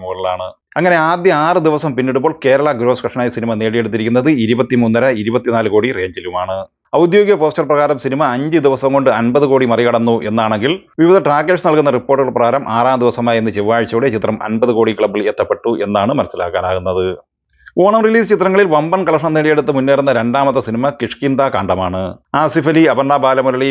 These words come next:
വിജയരാഘവൻ എന്നിവർ പ്രധാന വേഷത്തിൽ അഭിനയിച്ച് ദിൻജിത്ത് അയ്യത്താൻ സംവിധാനം ചെയ്ത ഈ സിനിമ ഓരോ ദിവസവും ചിത്രത്തിന്റെ കളക്ഷൻ കൂട്ടിക്കൊണ്ടിരിക്കുന്ന അവസ്ഥയാണ് കേരളത്തിൽ കാണാൻ കഴിയുന്നത്. ചിത്രം ആദ്യ നാല് ദിവസം കൊണ്ട് കേരള കളക്ഷനായി നേടിയെടുത്തത് നാല് കോടി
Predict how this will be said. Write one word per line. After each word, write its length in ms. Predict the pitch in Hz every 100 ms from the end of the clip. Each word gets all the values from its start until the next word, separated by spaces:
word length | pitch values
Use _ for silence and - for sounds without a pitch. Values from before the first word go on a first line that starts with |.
| 120
വിജയരാഘവൻ 520 | 113 127 123 123 127 113
എന്നിവർ 240 | 113 113 104
പ്രധാന 240 | 113 120
വേഷത്തിൽ 320 | 110 107 107 104
അഭിനയിച്ച് 360 | 107 110 - 151 - -
ദിൻജിത്ത് 400 | 156 175 180 - 170
അയ്യത്താൻ 320 | 156 156 147 120
സംവിധാനം 400 | 117 127 135 123
ചെയ്ത 160 | 117 120 113
ഈ 40 | 127 101
സിനിമ 280 | 107 127 175 -
ഓരോ 160 | 170 185 170
ദിവസവും 300 | 165 160 165
ചിത്രത്തിന്റെ 360 | 143 151 151 143 123
കളക്ഷൻ 280 | 127 135 135
കൂട്ടിക്കൊണ്ടിരിക്കുന്ന 760 | 123 135 156 160 143 123 131 117
അവസ്ഥയാണ് 400 | 117 - 113 135 160
കേരളത്തിൽ 380 | 117 113 113 139 143
കാണാൻ 260 | 98 98 98
കഴിയുന്നത്. 440 | 98 98 95 95 101 - _ -
ചിത്രം 300 | 208 - 226 180
ആദ്യ 220 | 196 202 214 170
നാല് 260 | 175 202 190
ദിവസം 220 | 170 170
കൊണ്ട് 120 | 170 156
കേരള 300 | 139 147 165 139
കളക്ഷനായി 320 | 135 147 143
നേടിയെടുത്തത് 440 | 123 131 120 139 156 131
നാല് 260 | 135 151 135
കോടി 200 | 127 135